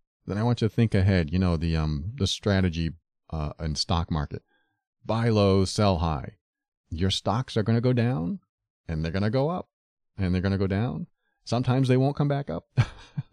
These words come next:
<laughs> but the trends tell us that it's up and down. So that's all I wanted to share with this, is just to give you a different perspective of, uh, the things happening in the world today. If anything affects you, even if,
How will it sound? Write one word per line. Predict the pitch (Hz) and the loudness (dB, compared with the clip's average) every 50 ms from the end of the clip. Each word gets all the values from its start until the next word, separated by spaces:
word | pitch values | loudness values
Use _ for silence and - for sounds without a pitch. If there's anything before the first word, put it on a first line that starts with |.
| 156 - - | -8 -8 -6
<laughs> | _ - - - _ 147 151 165 180 - 160 185 - - - _ | _ -10 -10 -10 _ -18 -16 -10 -6 -6 -6 -6 -8 -14 -4 _
but | 117 110 - - _ - - _ _ | 0 0 0 -2 _ -18 -20 _ _
the | 107 113 113 | -4 -4 -4
trends | - - - 127 127 131 139 151 156 156 - | -4 -2 0 2 2 2 2 2 0 -2 -2
tell | - - 127 127 131 | -2 -2 0 0 0
us | 139 151 170 - | -2 -2 -4 -4
that | - 117 110 - - | -2 -2 -2 0 0
it's | - 104 - - | -2 -2 -2 -2
up | - 98 - 113 | -2 -2 0 0
and | 104 98 | 0 0
down. | 90 85 76 - - - - _ - - _ _ _ _ _ _ _ _ _ _ _ _ | 0 -2 -2 -4 -8 -12 -18 _ -20 -20 _ _ _ _ _ _ _ _ _ _ _ _
So | - 156 165 | -4 -2 -2
that's | 185 175 | 0 2
all | 185 151 | 4 4
I | 131 | 6
wanted | 127 120 113 104 | 6 6 6 4
to | 98 - | 4 2
share | - 101 95 95 92 | 2 2 4 4 4
with | 90 87 - | 4 4 4
this, | 101 95 92 87 - | 4 4 4 2 2
is | 85 85 82 | 0 -2 -2
just | - - 117 - | -2 -6 -4 -4
to | 135 | -2
give | 117 120 113 104 | 0 2 4 4
you | 101 92 | 4 4
a | |
different | 82 92 104 - 113 98 | 4 2 0 0 0 -2
perspective | - 95 - - - 92 90 85 - 90 85 73 87 | -2 -2 -4 -2 0 0 0 2 2 0 0 2 0
of, | 82 80 80 73 - - - - - _ _ _ _ - | 0 0 0 -2 -6 -14 -20 -20 -20 _ _ _ _ -6
uh, | - 80 78 78 78 78 | -4 -2 -2 -2 -2 -4
the | 80 - 90 | -4 -6 -8
things | - _ - 165 170 156 139 - | -6 _ -2 0 2 2 0 0
happening | - - 110 107 107 - 107 104 104 101 | -2 0 0 0 2 2 4 4 4 6
in | 95 92 | 4 4
the | 90 | 4
world | 90 85 82 90 90 90 90 80 - | 2 2 2 2 2 2 2 0 -2
today. | - 87 76 78 76 69 65 64 | -2 -2 0 0 0 0 -2 -4
If | 71 71 | -4 -2
anything | 120 143 165 156 - 143 120 | 0 0 0 0 0 0 0
affects | 110 - - 95 92 - - | 0 2 0 0 0 0 -2
you, | 98 | -2
even | 117 147 160 156 | -2 0 0 -2
if, | - | -4